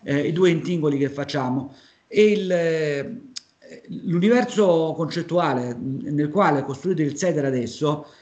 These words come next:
è che invece la, la prima verdura che viene utilizzata come, eh, karpas non è una, eh, una verdura che è adatta poi per fare la mitzvah del, del, del maror, perché se così non, non fosse, appunto, se utilizzassimo come karpas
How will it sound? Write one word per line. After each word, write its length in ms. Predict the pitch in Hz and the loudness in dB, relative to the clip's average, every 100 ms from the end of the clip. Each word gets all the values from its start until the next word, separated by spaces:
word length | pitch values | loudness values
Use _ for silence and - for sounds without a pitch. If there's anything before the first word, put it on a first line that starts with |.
| - | -6
è 120 | 165 | -2
che 140 | 208 | 4
invece 600 | 220 151 135 170 185 147 | 6 4 0 -2 0 0
la, 260 | 147 147 143 | -2 0 0
la 140 | 143 | 2
prima 260 | 165 240 185 | 2 4 4
verdura 380 | 147 143 180 147 | 2 0 0 0
che 80 | 135 | 0
viene 180 | 160 | 0
utilizzata 800 | 147 139 139 135 156 127 107 - _ _ _ _ _ | 0 0 0 2 0 0 -4 -12 _ _ _ _ _
come, 540 | 196 208 151 123 117 | 4 4 4 0 -4
eh, 400 | - 127 120 120 127 | -8 -6 -6 -6 0
karpas 600 | 202 202 175 156 - - | 0 2 0 0 -4 -4
non 160 | 165 233 | 0 4
è 120 | 240 | 4
una, 540 | 175 165 151 151 - _ _ _ _ _ _ | 2 0 -2 -4 -12 _ _ _ _ _ _
eh, 360 | - 143 139 139 | -8 -6 -4 -6
una 880 | 175 165 147 139 131 127 127 123 127 | -4 -2 0 0 -2 -4 -4 -6 -4
verdura 420 | 139 175 165 170 147 | -4 -2 0 0 -2
che 100 | 139 | -2
è 40 | |
adatta 800 | 139 160 151 - 175 160 - - _ _ | -2 -2 -2 -4 -4 -4 -6 -14 _ _
poi 560 | 190 160 165 170 - - | 2 2 0 -4 -10 -6
per 220 | 175 175 | -4 -4
fare 280 | - 160 151 | -4 -4 -2
la 120 | 143 | 0
mitzvah 400 | 143 139 156 143 | -2 -2 -2 0
del, 400 | 139 135 135 127 - - | 0 0 0 -4 -8 -20
del, 440 | - 143 139 135 131 | -2 0 2 2 2
del 140 | 135 | 2
maror, 340 | 139 127 123 127 | 2 2 -2 -2
perché 280 | 190 208 | -2 0
se 160 | 226 202 | 2 0
così 320 | 208 247 254 | 0 0 0
non, 160 | 190 185 | -2 -2
non 160 | 180 | -4
fosse, 280 | 160 175 - | 0 -2 -2
appunto, 300 | 135 139 127 | -4 -6 -4
se 80 | 151 | -2
utilizzassimo 800 | 233 202 175 180 160 151 143 135 | 0 2 2 4 2 0 -4 -4
come 260 | 139 147 143 | -2 -2 -2
karpas 600 | 151 135 175 151 123 | -6 -4 0 0 -2